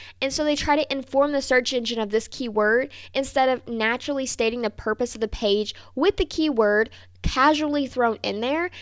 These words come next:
instead of just blasting your whole article with the same keyword over and over again, which kind of looks awkward. <laughs> So don't do that. Myth fifteen, Google spies on you through Google Analytics. This is not true.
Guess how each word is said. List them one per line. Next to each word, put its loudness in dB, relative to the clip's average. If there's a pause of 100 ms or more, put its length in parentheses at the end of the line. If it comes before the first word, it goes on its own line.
(160)
instead 0
of 6
just -8
blasting 2 (200)
your 4
whole 6
article 4
with 4 (140)
the -2
same 4
keyword 2
over 4
and -2
over 2
again, 0
which 2 (260)
kind -2
of 0
looks 0
awkward. -4
<laughs> -
So 0 (320)
don't 0
do -4
that. -2 (480)
Myth -2
fifteen, -2 (300)
Google 0
spies 0
on 2
you -2
through 0
Google 0
Analytics. -4 (640)
This 0
is -8
not -6
true. 0